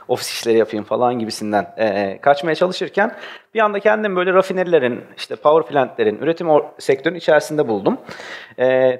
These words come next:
bir yandan da şöyle bir şeyim var. İşte staj vesaire yaparken de böyle büyük otomasyon altyapılarına ciddi böyle bir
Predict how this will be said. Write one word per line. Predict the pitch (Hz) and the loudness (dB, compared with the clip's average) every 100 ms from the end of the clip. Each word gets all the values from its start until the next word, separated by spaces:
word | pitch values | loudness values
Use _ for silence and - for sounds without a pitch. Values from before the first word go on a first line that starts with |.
| - | 2
bir | |
yandan | 214 247 226 247 | 4 4 4 2
da | |
şöyle | 294 247 220 | 2 4 6
bir | 170 131 - | 4 0 -4
şeyim | - 123 131 | -2 -2 0
var. | 220 | 0
İşte | 196 165 | 0 -6
staj | - 190 185 | 0 2 4
vesaire | 180 185 185 | 2 2 2
yaparken | 185 185 196 185 175 208 | 2 2 0 2 -2 0
de | |
böyle | 190 160 | -4 -4
büyük | 165 185 - | -4 -6 -6
otomasyon | 160 160 175 175 185 | -6 -2 -2 -2 0
altyapılarına | 151 151 139 139 185 160 | 0 0 -4 -2 -4 -4
ciddi | - 175 | -4 0
böyle | 143 156 | 2 4
bir | 170 - | 0 -4